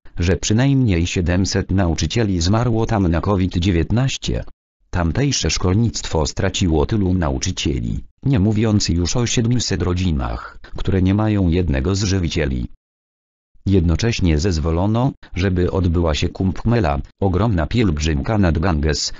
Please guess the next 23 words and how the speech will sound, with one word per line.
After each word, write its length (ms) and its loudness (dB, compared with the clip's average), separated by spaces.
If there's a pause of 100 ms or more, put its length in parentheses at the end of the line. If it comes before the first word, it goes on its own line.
(140)
połączona 580 2
z 80 -2
rytualną 580 0
kąpielą. 520 0 (580)
Właściwie 640 0
Kumbh 340 -2
Mela, 340 2 (240)
która 300 0
odbywa 500 0
się 180 2
raz 260 -2
na 140 2
dwanaście 600 0
lat, 420 -4 (180)
przypadała 580 0
na 140 2
dwa 220 0
tysiące 480 2
dwadzieścia 520 0
dwa, 340 -2 (200)
ale 220 0
ją 240 2
przyspieszono, 720 0